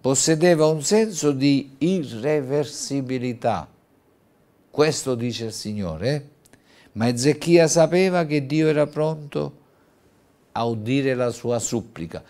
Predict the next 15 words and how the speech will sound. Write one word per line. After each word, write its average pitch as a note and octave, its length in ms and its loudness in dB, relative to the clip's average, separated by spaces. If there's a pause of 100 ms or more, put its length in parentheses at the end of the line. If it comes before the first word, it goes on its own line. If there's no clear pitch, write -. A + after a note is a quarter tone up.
(120)
Era D#3 260 4
cresciuto E3+ 800 0
nella D3+ 300 -2
casa E3 400 -6
di C#3+ 160 -6
Davide. G2+ 580 -4 (680)
Sapeva F#3+ 880 2 (260)
quante E3+ 440 4
volte F3 560 0
Dio F3+ 340 2
era D3+ 220 2
intervenuto D3 1080 -4 (240)
nella D3+ 320 4
sua G3 260 2
famiglia A2+ 800 0